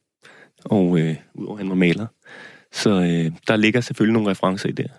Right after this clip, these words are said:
Min, øh, mellemste datter hedder Magdalena, og det er også for at få et, øh, ligesom få slået et slag for kvindebevægelsen, og sige, hvem var Magdalena traditionelt? Det var Jesus' kvinde, eller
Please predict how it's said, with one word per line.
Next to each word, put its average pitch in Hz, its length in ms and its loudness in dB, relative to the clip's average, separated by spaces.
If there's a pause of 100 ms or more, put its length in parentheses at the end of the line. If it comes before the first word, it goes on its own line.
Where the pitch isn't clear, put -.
(800)
Min, 104 260 4
øh, 92 140 4
mellemste 113 340 0
datter 107 240 2
hedder 117 200 2
Magdalena, 107 600 2 (800)
og 127 100 -2
det 123 60 6
er 113 40 6
også 113 140 0
for 117 120 2
at 113 60 -4
få 110 160 2
et, - 380 -6 (200)
øh, 98 240 2
ligesom 98 400 0
få 95 120 -4
slået 107 220 4
et 107 80 0
slag 117 260 0
for 104 300 0
kvindebevægelsen, 135 680 0 (760)
og 113 100 -2
sige, 107 140 2
hvem 110 200 2
var 120 140 2
Magdalena 110 640 2 (100)
traditionelt? - 680 -2 (480)
Det 117 80 4
var 107 60 6
Jesus' 104 760 0 (960)
kvinde, 110 400 0
eller 87 240 0